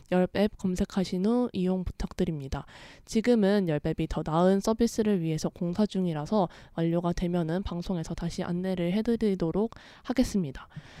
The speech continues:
사운드 클라우드와 팟빵, 팟캐스트에 와이아이알 B를 검색하시면 저희 방송을 비롯해 다양한 열배 방송을 다시 들으실 수 있-,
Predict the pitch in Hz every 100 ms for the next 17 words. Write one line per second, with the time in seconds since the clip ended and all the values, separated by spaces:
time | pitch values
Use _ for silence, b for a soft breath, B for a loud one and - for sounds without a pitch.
0 | B - 294 294 302 277 269 262 240 220
1 | 220 262 - - 180 170 - - - 240
2 | - - 196 185 165 190 240 233 185 160
3 | 175 180 175 180 185 - 170 180 214 202
4 | - - 165 165 - 160 214 202 180 180
5 | 147 - 165 185 220 - 196 214 226 180
6 | 165 175 165 160 160 180 185 175 170 190
7 | 185 180 180 180 175 - 160 143